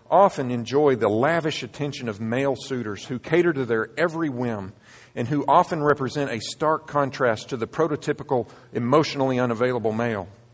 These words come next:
Not only do the men and women in these books connect on a sexual level, they become immersed in each other's emotional yearnings. These stories of deep physical and emotional intimacy offer a welcomed retreat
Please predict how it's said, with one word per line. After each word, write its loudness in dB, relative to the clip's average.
Not 6
only 8
do 6
the 4
men 2
and -6
women -2
in -4
these -8
books -8
connect -8
on -6
a -10
sexual -6
level, -8
they 4
become 0
immersed 0
in -8
each -8
other's -2
emotional -8
yearnings. -12
These -2
stories 2
of -4
deep -2
physical 0
and -2
emotional -2
intimacy -8
offer -2
a -2
welcomed 2
retreat -6